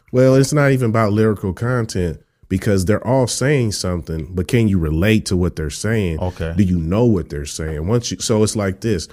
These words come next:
Speaker 1: the Wu-Tang is saying a whole different thing, and it don't mean nothing to anybody that can't decipher what they're saying.
Speaker 2: Right.
Speaker 1: But when you
Speaker 2: If you don't know what, if
Speaker 1: understand
Speaker 2: you don't
Speaker 1: that
Speaker 2: know what cream means,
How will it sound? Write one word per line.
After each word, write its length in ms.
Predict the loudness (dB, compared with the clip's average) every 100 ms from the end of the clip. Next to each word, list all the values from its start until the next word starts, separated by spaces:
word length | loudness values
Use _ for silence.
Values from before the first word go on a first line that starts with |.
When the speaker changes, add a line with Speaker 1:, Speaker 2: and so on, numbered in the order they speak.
| -20 _ _
Speaker 1:
the 100 | 0
Wu-Tang 800 | 2 4 4 2 0 0 0 -4 -8 _ _
is 140 | -4 -2
saying 360 | 0 0 0
a 80 | -2
whole 240 | 0 0
different 380 | 2 0 -2 -6
thing, 260 | -4 -2 0
and 80 | 0
it 80 |
don't 180 | 0 0
mean 160 | 0 0
nothing 240 | 0 -2
to 60 | -6
anybody 540 | -2 0 0 0 0 -2
that 160 | -4
can't 480 | -4 -4 -4 -8 -6
decipher 520 | -6 -4 -2 -2 -2
what 180 | -2 -2
they're 120 | -4
saying. 360 | -4 -4 -4 0
Speaker 2:
Right. 200 | 0 0
Speaker 1:
But 80 | 0
when 180 | 2 4
you 380 | 4 2 -2 -10 -10
Speaker 2:
If 160 | -2
you 60 | 2
don't 140 | 4
know 80 | 6
what, 80 | 4
if 60 | 6
Speaker 1:
understand 220 | 6 6
Speaker 2:
you 60 | 6
don't 20 |
Speaker 1:
that 20 | 6
Speaker 2:
know 80 |
what 180 | 4 2
cream 460 | 0 2 2 2 2
means, 680 | 2 2 0 -2 -6 -10